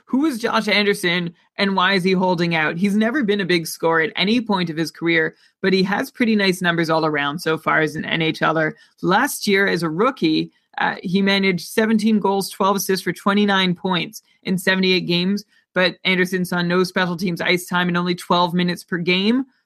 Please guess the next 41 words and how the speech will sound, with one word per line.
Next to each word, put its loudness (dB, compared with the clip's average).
But 0
you 0
say, 2
"Hey, 2
that's 0
pretty 0
decent 0
production 0
for 0
only 0
twelve -2
minutes -2
per -6
game." 0
And 2
it's -2
true. 0
He 2
was 0
fifth -4
on 0
the 2
team 2
in 0
even 0
strength -2
points -2
per -2
sixty, -2
uh, -2
ahead 0
of 0
Atkinson, 0
Wennberg, 2
Foligno, -2
while 0
playing 0
mostly 0
with 0
William 2
Karlsson -2